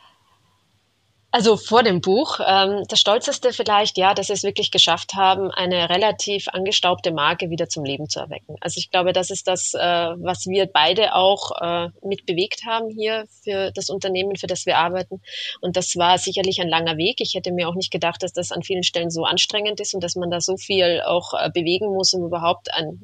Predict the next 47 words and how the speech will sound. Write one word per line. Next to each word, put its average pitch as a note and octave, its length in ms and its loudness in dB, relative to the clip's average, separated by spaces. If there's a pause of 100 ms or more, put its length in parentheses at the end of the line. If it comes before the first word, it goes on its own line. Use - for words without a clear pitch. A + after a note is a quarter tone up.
ein G3+ 100 -6
gutes - 280 0
Stück - 200 -4
nach F3 120 -4
vorne - 280 -4
zu - 140 -6
kommen. A3+ 300 -10 (720)
Ähm, F#3+ 380 2
das G3 160 0
ist G#3 140 -2
sicherlich G3+ 340 -2
etwas, F#3+ 280 -2
auf F#3 160 -4
was, - 460 0
äh, E3 160 -2
wir, F3 180 0
glaub D#3+ 200 0
ich, - 140 -2
beide E3 240 4
zu F3 160 0
Recht E3 220 -4
stolz F#3 300 0
sein G3+ 160 -4
können. G3 280 -2
Natürlich F3+ 360 -2
zusammen F3 420 -2
mit E3 120 -6
dem D#3+ 140 -6
Team. G3+ 280 -4
Das E3 120 -6
ist D#3+ 160 -8
nichts, - 180 -8
was E3+ 140 -4
wir D#3+ 160 -4
beide C#3 220 4
alleine C#3+ 320 0
gemacht F3 400 -4
haben, F#3 180 -6
aber E3 280 -6 (360)
wo E3+ 140 -4
wir F#3 80 2
doch F#3 240 2
auch F3 160 2
einen F3 240 -2
entscheidenden E3 520 0
Beitrag D#3 340 -4
dazu, F3 580 -4